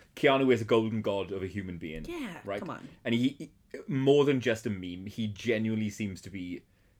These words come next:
Speaker 1: just a simple guy who wants to live a simple life and do good
Speaker 2: Mm-hmm.
Speaker 1: things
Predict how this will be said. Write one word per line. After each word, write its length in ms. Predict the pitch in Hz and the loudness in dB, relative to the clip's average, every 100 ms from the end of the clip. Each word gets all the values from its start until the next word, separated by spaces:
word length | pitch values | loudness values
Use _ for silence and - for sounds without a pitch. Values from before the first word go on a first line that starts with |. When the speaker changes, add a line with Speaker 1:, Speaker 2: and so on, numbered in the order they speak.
| _ | _
Speaker 1:
just 220 | 180 - | -6 -4
a 80 | 98 | -8
simple 420 | - - 123 123 | -6 -6 -4 -4
guy 300 | 107 98 90 92 | -2 -2 -2 -6
who 100 | 95 | -8
wants 220 | 92 87 | -10 -8
to 60 | 95 | -8
live 140 | 87 | -8
a 60 | 87 | -8
simple 340 | - 110 110 | -6 -6 -6
life 380 | 90 78 82 _ _ _ - | -8 -10 -12 _ _ _ -16
and 140 | 85 | -10
do 140 | 95 | -10
good 240 | - 123 107 | -2 -2 -2
Speaker 2:
Mm-hmm. 80 | 139 | -4
Speaker 1:
things 480 | 92 85 85 - | -8 -8 -12 -16